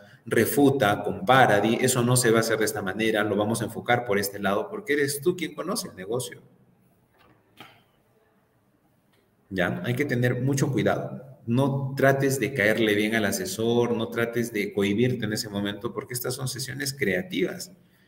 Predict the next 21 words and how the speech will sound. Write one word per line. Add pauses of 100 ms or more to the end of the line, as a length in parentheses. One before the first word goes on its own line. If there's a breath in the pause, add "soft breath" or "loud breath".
(420 soft breath)
Y
muchas
veces,
chicos,
la
creatividad
parte
del
momento
de
choque
de
ideas, (580)
no
de
la
complacencia, (600 loud breath)
no
de
la
conveniencia,